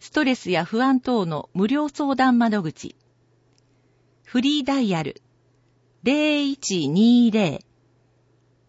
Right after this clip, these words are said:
零一七の、五五六。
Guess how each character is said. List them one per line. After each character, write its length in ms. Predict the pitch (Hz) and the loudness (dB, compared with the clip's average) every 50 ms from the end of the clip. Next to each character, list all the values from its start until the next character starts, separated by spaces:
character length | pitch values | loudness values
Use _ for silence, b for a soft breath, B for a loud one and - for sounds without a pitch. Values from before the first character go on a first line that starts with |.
| _ _ - | _ _ -4
零 400 | 160 214 254 277 294 302 294 285 | 0 0 2 2 2 0 -2 -4
一 520 | - - 262 269 - - - 170 160 127 | -4 -6 -8 -8 -6 -6 -6 -4 -2 -2
七 360 | 131 170 208 233 233 196 165 147 | 0 2 2 2 2 2 0 -2
の、 160 | 131 117 - _ _ _ _ _ _ _ _ _ _ _ _ _ _ _ | -6 -10 -12 _ _ _ _ _ _ _ _ _ _ _ _ _ _ _
五 420 | - 226 262 285 285 302 294 285 277 | -2 0 0 2 2 2 0 0 -2
五 460 | 247 233 269 285 269 185 151 - - | -2 0 0 2 2 2 0 -2 -4
六。 400 | - 143 151 - - - 196 175 | -6 -8 -8 -8 -6 -6 -6 -6